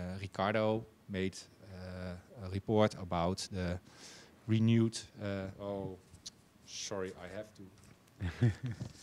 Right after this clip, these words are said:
Speaker 1: get my paper with it. Sorry for that.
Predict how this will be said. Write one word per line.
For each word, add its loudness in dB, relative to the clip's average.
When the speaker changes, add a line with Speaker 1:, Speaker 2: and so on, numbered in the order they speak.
Speaker 1:
get -14
my -8
paper -10
with -10
it. -12
Sorry -8
for -8
that. -6